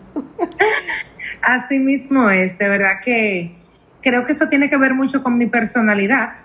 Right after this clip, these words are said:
Speaker 2: también. Siempre he sido así, no me gusta tener poses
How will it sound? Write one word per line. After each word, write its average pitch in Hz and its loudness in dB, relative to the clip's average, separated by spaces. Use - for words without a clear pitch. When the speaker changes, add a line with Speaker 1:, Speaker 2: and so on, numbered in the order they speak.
Speaker 2:
también. 214 0
Siempre 269 2
he 254 4
sido 247 2
así, 254 2
no 233 2
me 240 2
gusta 240 0
tener 214 0
poses 233 2